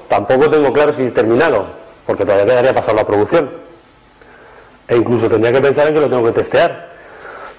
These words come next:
<clears throat> Entonces, la manera que teníamos, o sea, no hemos inventado otra manera de saber cómo vamos, que sabemos que hemos terminado cuando está terminado, y entendemos terminado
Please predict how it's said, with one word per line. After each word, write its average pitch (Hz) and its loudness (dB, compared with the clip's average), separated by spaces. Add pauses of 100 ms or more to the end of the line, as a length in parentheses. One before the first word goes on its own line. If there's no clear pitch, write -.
(160)
<clears throat> - -4
Entonces, 139 0
la 120 0
manera 143 0
que 170 2
teníamos, 165 0
o 147 -2
sea, 139 0
no 135 -2
hemos 147 0
inventado 151 0
otra 143 2
manera 147 0
de 147 0
saber 143 0
cómo 147 -2
vamos, 165 0 (840)
que 107 -2
sabemos 120 0
que 120 0
hemos 123 0
terminado 143 0
cuando 127 0
está 113 -2
terminado, 117 2
y 107 0
entendemos 110 0
terminado 156 0